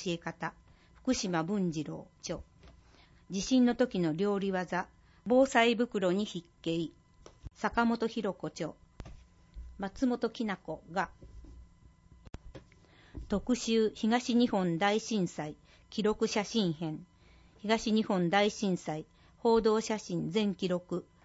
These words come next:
二千十一年三月十一日から四月十一日、朝日新聞社。東日本大震災、一ヶ月の記録。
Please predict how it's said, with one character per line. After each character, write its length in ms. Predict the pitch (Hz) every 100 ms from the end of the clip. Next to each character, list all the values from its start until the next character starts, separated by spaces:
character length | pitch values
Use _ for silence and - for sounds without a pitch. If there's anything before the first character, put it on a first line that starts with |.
| - -
二 120 | 262
千 280 | - 208 180
十 180 | 208 220
一 200 | 214 220
年 240 | 185 175
三 260 | - 233 208
月 240 | 180 185
十 200 | 175 202
一 220 | 196 - 185
日 240 | 180 -
か 160 | - 156
ら 100 | 160
四 160 | - 226
月 280 | 196 170
十 220 | 151 175 175
一 200 | - 165
日、 380 | 160 - - - -
朝 260 | 196 180 208
日 100 | 196
新 260 | - 202 180
聞 200 | 185 160
社。 240 | - 143 _ - - -
東 340 | 214 233 233
日 100 | 233
本 240 | 220 175 160
大 220 | 185 202
震 260 | - 190 165
災、 300 | - 147 - - - -
一 160 | 190
ヶ 160 | - 226
月 240 | 208 -
の 140 | 160 165
記 140 | 175
録。 360 | 156 156 -